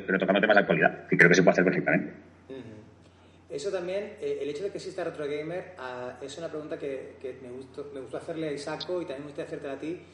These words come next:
Speaker 2: ¿Tú crees que con el retro gaming se nos está yendo un poco la mano? Porque te quiero decir, casos como la nes Mini, que de repente, eh, por la locura que se desata, sobre todo por el tema de la, de la reventa,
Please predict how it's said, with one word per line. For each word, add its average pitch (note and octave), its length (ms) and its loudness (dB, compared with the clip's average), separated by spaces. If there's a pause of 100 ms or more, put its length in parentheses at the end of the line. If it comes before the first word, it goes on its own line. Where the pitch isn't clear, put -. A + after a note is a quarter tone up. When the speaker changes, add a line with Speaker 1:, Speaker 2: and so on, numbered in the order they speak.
(320)
Speaker 2:
¿Tú E3+ 140 -4
crees G3 240 2
que F#3+ 120 -4
con E3+ 140 -4
el E3+ 120 -2
retro D#3 300 -2
gaming D#3 600 -4
se - 180 -14
nos C3 160 -10
está D3+ 160 -8
yendo D#3+ 200 -6
un D3 120 -8
poco D3 220 -4
la B2 100 -4
mano? B2 280 -8 (420)
Porque C3+ 240 -8
te - 80 -10
quiero D#3 160 0
decir, D#3+ 200 -8
casos D#3+ 240 -10
como E3+ 240 -4
la D3+ 100 -2
nes D#3+ 280 -8
Mini, D3+ 580 -10 (280)
que D3 120 -4
de C#3+ 100 -4
repente, C#3+ 880 -2
eh, - 440 -4
por C3 160 -6
la C3+ 80 -4
locura C#3+ 360 -4
que - 60 -8
se C#3+ 120 -8
desata, C#3 760 -6
sobre - 180 -12
todo C#3 140 -8
por C#3 100 -6
el B2 80 -6
tema C#3+ 200 -8
de C3+ 80 -6
la, C3 340 -8
de C3+ 60 -10
la B2+ 120 -8
reventa, B2+ 680 -8